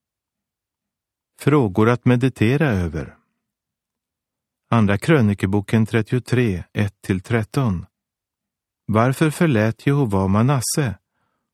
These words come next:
Och vad lär det oss om hans barmhärtighet? Matteus sex, tolv, fjorton och femton.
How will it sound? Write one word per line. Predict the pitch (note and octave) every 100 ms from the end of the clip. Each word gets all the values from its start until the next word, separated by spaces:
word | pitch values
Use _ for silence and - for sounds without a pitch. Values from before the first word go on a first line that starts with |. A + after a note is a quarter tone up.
| _ -
Och | A#2
vad | D3+
lär | C3+ D3 D#3+
det | C3 B2+
oss | G#2+ G#2+ -
om | B2+ A2
hans | F2+ F2 -
barmhärtighet? | G#2+ G2+ A#2+ C3+ A#2+ G2 D#2+ _ _ _ _ _ _ _ _ _ _ _ _ _ _ _ _ _ _ _ _ _ -
Matteus | F#2 - F#2+ G#2+ -
sex, | - C#3+ - - - _ _ _
tolv, | - G#2+ B2+ C3+ C#3 -
fjorton | - C#3+ - - F#2+ F#2
och | G2+
femton. | - G2 D#2+ G#2+ D#2+